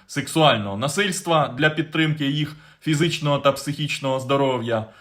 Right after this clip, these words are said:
організацію кол-центру для консультування з питань домашнього насильства, заборону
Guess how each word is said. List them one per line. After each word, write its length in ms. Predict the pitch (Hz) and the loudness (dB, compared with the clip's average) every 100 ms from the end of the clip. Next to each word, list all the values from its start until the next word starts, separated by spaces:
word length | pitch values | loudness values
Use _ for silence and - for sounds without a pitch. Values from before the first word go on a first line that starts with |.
| - - | -16 0
організацію 920 | 143 175 185 185 220 220 165 147 135 - | 4 4 4 4 2 4 4 4 0 -6
кол-центру 680 | - 170 156 180 147 123 117 | 2 2 4 4 2 0 -6
для 360 | 110 127 135 107 | -4 4 4 4
консультування 840 | - 135 131 139 156 147 135 113 | 0 -6 -2 -4 0 2 2 0
з 80 | 107 | -6
питань 440 | - 135 190 175 156 - - | -6 0 0 0 -4 -14 -14
домашнього 640 | 107 156 165 151 - 143 | 0 2 4 2 0 -2
насильства, 680 | 147 165 151 95 - 113 95 - _ _ | 0 0 -2 -4 -10 -12 -14 -16 _ _
заборону 680 | 113 156 170 196 165 127 107 | 0 4 6 6 4 2 -4